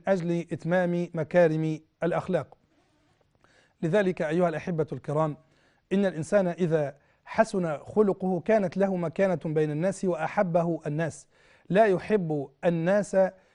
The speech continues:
آه، لا يحب الإنسان الإنسان صاحب الخلق السيء،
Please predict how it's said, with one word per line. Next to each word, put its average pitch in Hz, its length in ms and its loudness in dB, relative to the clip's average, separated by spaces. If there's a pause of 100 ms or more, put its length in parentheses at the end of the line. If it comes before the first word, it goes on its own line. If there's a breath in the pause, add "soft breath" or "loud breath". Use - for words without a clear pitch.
(500 soft breath)
آه، 156 440 0 (260)
لا 180 140 6
يحب 175 540 0 (120)
الإنسان 175 520 2
الإنسان 170 640 -2
صاحب 196 360 -2
الخلق 180 380 -4
السيء، 160 400 -4